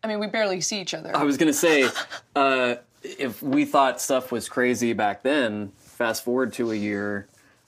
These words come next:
Speaker 2: and here we are.
Speaker 1: I don't, uh, we'll have, like, our staff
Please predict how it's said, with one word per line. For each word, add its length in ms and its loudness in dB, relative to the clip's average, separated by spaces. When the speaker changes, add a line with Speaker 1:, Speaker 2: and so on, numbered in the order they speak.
Speaker 2:
and 500 -4
here 260 -10
we 140 -4
are. 300 -6
Speaker 1:
I 100 4
don't, 240 0
uh, 100 -10
we'll 260 -2
have, 240 0
like, 180 0
our 260 2
staff 760 0